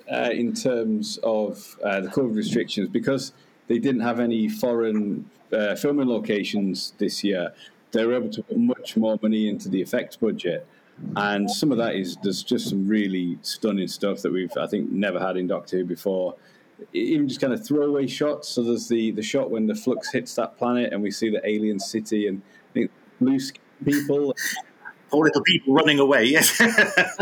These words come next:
Speaker 1: Yeah, that, that, but when it blows up, or you see the remains of, uh, the destroyed city that, uh, that Vinder and Bell come from, there's, it's just, it's never looked so, uh, kind of epic in scope, I think, and, and, and sumptuous.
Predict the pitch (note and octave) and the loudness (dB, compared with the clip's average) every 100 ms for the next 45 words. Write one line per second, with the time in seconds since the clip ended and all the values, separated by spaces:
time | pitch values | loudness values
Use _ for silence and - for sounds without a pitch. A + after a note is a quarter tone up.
0 | - F#3+ D#3+ C3+ C3+ A2 C#3 C#3 C#3+ D3 | -2 0 2 2 0 0 -2 0 0 0
1 | D#3 C#3+ C#3+ D#3+ D#3 C3+ D3+ D3+ C#3+ C3 | 0 0 0 2 2 2 0 0 0 0
2 | B2+ A#2+ - D#3 C#3 C3 B2+ C3 C3+ C3+ | 2 -2 0 0 2 2 2 2 2 2
3 | B2 B2+ A2+ A2 A#2+ A#2+ A2+ A2 A2+ - | 2 0 -2 0 0 2 0 -2 -4 -6
4 | - B2 A#2+ A#2 - B2 A#2+ B2 A#2 A2+ | 0 2 2 0 -2 -4 -2 -2 0 0
5 | G#2+ G#2 - - A2 G#2+ G#2 F2 F2 B2+ | 0 -2 -6 -4 -2 0 -2 -2 -2 0
6 | B2+ A2+ G#2 G2 B2 B2 A#2+ B2 A#2+ - | 0 2 0 0 0 0 0 -2 -2 0
7 | A#2 A2+ A2 - - - - _ _ _ | -2 -2 -6 -14 -20 -20 -20 _ _ _
8 | B2 A#2+ A#2 - _ _ _ G#2 A#2 - | 0 0 -2 -10 _ _ _ -2 -2 0
9 | E3+ - B2+ B2+ D3 C#3 B2 B2 A#2+ - | -2 0 0 0 0 0 2 0 0 -4
10 | - - A#2+ A#2 A2+ A2 G#2+ G2+ - _ | -6 -2 0 2 0 0 0 -2 -6 _
11 | G#2+ G#2 G2 A#2 G#2+ G#2+ B2 - G#2+ A2 | -2 0 0 0 -2 0 -2 -2 -2 0
12 | G#2 - A#2 A2 G#2+ G#2 G#2+ G2 G2+ F#2+ | -2 -2 -2 0 -2 -2 -2 -2 -2 -4
13 | F#2 E2+ F#2+ - A2+ G#2+ - G#2 G#2 G#2+ | -2 -4 -4 -2 -2 -2 0 -2 -2 -6
14 | - | -14